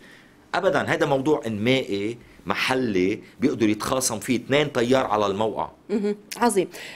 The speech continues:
Speaker 2: آه، آخر شغلة بس بدي إشارة بما أنه ما حكينا فيها بالحلقة، القضاء الفرنسي وجه اتهام إلى رياض سلامة سربت عبر رويترز، آه، أنه هناك اتهام لإله بتبييض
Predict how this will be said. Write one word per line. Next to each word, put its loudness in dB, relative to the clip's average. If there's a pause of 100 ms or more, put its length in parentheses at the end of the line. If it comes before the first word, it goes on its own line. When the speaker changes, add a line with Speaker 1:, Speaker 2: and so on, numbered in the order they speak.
(160)
Speaker 2:
آه، 2
آخر -2
شغلة 2
بس 0
بدي 2
إشارة 0
بما -2
أنه -2
ما -4
حكينا -4
فيها 0
بالحلقة، 0
القضاء 0
الفرنسي -2
وجه -2
اتهام -6 (420)
إلى 4
رياض 0
سلامة 0
سربت 0
عبر 0
رويترز، 2 (420)
آه، 2
أنه 2
هناك 2
اتهام 0
لإله 0
بتبييض 0